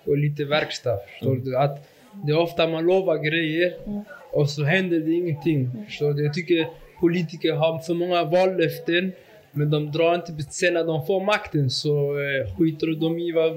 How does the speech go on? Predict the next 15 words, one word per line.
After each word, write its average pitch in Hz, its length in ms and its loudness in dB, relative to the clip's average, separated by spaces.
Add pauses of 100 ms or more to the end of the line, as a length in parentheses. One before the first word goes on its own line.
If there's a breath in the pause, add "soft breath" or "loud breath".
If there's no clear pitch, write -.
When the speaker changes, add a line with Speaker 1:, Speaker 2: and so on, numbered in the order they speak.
(100)
Speaker 1:
vi, 180 260 2
eh, 147 440 -2
vad 151 120 0
de 156 140 -2
har 151 80 -8
sagt, - 360 -2
så 143 200 -6
Speaker 2:
Kan 247 80 4
du 240 60 2
inte 247 140 -6
berätta 233 280 2
om 214 100 -2
det, 202 340 0
ditt 196 140 0
projekt? - 500 -2